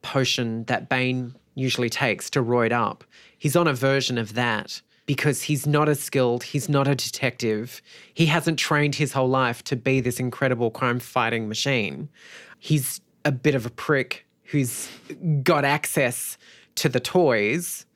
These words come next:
'cause he, you know, made his way into the cave and has access to, you know, a, a version of the Venom potion. And so he's become this real beast.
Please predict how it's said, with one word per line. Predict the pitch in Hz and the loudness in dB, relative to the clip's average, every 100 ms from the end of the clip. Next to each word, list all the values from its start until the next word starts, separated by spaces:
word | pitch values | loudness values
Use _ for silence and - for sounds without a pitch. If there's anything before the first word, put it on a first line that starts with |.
| _ | _
'cause | - 131 | -4 0
he, | 127 127 - | 0 -2 -2
you | 135 | -2
know, | 120 | 0
made | 127 123 | 0 0
his | 120 - | 0 0
way | 123 | 0
into | 113 | 0
the | 107 | -4
cave | - 147 123 113 143 - _ _ _ _ - | -2 2 2 0 -4 -12 _ _ _ _ -2
and | 139 135 131 | 2 2 2
has | 151 139 | 0 2
access | 139 139 151 131 - | 0 0 0 -2 -2
to, | - 139 131 123 | 0 2 2 0
you | 139 | 0
know, | 131 123 - | 0 0 -2
a, | 127 123 - | -2 -2 -4
a | 127 | -6
version | 123 131 135 131 131 | -2 2 2 2 -2
of | - 120 117 | -2 -6 -2
the | 120 117 | -4 -4
Venom | 143 160 180 160 | -4 0 2 2
potion. | 127 110 113 | 0 0 -2
And | - 131 | -4 -4
so | - 135 | 0 0
he's | 135 143 | 0 -6
become | - 131 - 139 135 127 120 - | -6 -8 -2 0 0 -2 -6 -6
this | 135 131 - _ - | -6 -6 -10 _ 0
real | 143 131 | 2 4
beast. | 117 - 131 101 - - - | 2 0 0 0 -6 -10 -14